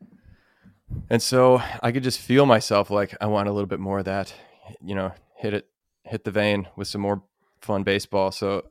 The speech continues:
I, like, just get on, and I found myself watching a twenty-one minute video. You know, past the time I should have, I should have just gone to bed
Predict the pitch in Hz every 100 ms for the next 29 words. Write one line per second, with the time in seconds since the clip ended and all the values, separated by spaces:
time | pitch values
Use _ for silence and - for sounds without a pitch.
0 | - 101 117 110 98 - 98 98 98 92
1 | _ _ _ _ _ _ _ _ - 101
2 | 98 104 104 101 101 98 - - 101 98
3 | - 101 95 _ _ - 104 110 107 107
4 | 104 95 92 90 82 95 104 _ _ -
5 | 98 87 90 - 110 110 101 98 95 101
6 | 98 85 - 98 98 92 - 92 87 80
7 | 82